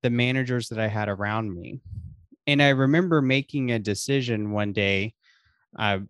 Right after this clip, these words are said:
because I didn't quite think that our scheduling system worked the way that it needed to work. And I said, "Well, we're gonna change our schedule." And nobody gave me any pushback until I had an employee who came up to me and said,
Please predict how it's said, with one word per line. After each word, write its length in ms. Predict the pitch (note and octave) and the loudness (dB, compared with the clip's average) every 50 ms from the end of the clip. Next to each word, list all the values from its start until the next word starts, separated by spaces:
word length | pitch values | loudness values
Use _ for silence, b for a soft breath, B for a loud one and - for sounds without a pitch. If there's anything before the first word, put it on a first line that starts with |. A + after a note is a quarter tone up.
| _ - | _ -2
because 240 | - C3 A#2 C3 A#2+ | -2 0 2 2 2
I 80 | A2+ A2 | 2 2
didn't 240 | G#2+ D3 C3 D#3+ D#3+ | 2 2 0 0 -2
quite 360 | - - D3 B2+ - - _ | 0 2 2 2 2 0 _
think 240 | - C3 B2+ A#2+ - | -4 -4 -4 -4 -2
that 120 | - A#2+ A2+ | -2 0 2
our 120 | G#2 G2+ | 2 0
scheduling 680 | G2 - - - - A#2+ A#2+ A#2 A#2+ A2 G#2 G2 F#2 | -2 -4 -6 -2 0 0 0 0 -2 -2 -2 -4 -6
system 420 | - - A2 - - - G2+ F#2+ F#2+ | -6 -6 -8 -8 -6 -6 -6 -4 -2
worked 360 | F#2+ F#2 - - - - - | -2 -4 -4 -6 -12 -8 -2
the 80 | - A2+ | 0 2
way 160 | G#2+ G2+ G2+ | 4 4 4
that 120 | G2+ G2+ G2 | 4 2 0
it 100 | F2 D#2 | 0 -2
needed 280 | A2 A2 G2 G#2 F#2 - | -2 -2 -2 -2 -6 -6
to 100 | - G#2 | -6 -4
work. 260 | G#2 F#2+ E2+ - - - | -4 -4 -4 -6 -6 -4
And 120 | G#2 A2 | -2 0
I 80 | A2 A2 | 0 0
said, 180 | G#2+ - B2+ A#2+ | 0 0 0 2
"Well, 140 | A#2+ A#2+ | 2 4
we're 140 | B2 D3 E3 | 6 4 4
gonna 160 | E3+ F3 D3 | 4 2 0
change 300 | B2 - - C3+ C3 B2 | -2 -2 -4 -4 -4 -2
our 80 | A#2+ G#2+ | -4 -4
schedule." 520 | - - - A2+ G2 - F#2+ F#2 F2+ A#2 - _ _ _ _ _ _ _ _ _ _ _ _ _ - - - - | -4 -4 -4 -4 -4 -4 -6 -8 -8 -8 -10 _ _ _ _ _ _ _ _ _ _ _ _ _ -20 -10 -4 -2
And 140 | B2 A2+ | 0 2
nobody 340 | A#2 C3+ D3+ D3 E3 D#3 D3+ | 4 4 6 6 6 4 4
gave 200 | C3+ C3+ C3 A#2+ | 4 2 0 2
me 100 | B2 A#2 | 0 0
any 120 | A2 G#2+ G#2 | 0 -2 -2
pushback 540 | - - E3 E3 - - B2 G2 F#2 F#2 - _ b b b b b b b b - | 0 0 0 0 0 -2 -2 -2 -2 -2 -4 _ b b b b b b b b -6
until 260 | C3 B2+ B2 C#3+ C3+ | -4 0 2 2 4
I 120 | C3 B2+ B2+ | 4 4 2
had 200 | C3 D#3 F3 F3 | 2 2 0 0
an 80 | E3 | 0
employee 460 | C3+ B2 A#2 - - D#3 D#3 D#3+ D3 B2+ | -2 -4 -4 -4 -4 -2 0 0 0 0
who 120 | B2+ A#2+ | -2 -4
came 280 | A2+ - A#2+ A#2 A#2+ B2+ | -6 -6 -6 -4 -2 -2
up 160 | C#3 - - | -4 -4 -6
to 100 | - C3 | -8 -6
me 220 | A#2 A2+ A2+ A2 | -4 -2 -2 -2
and 140 | G#2+ G#2 G2+ | -2 -4 -4
said, 320 | - - A2 G#2+ G#2+ G#2+ | -2 0 0 0 0 -2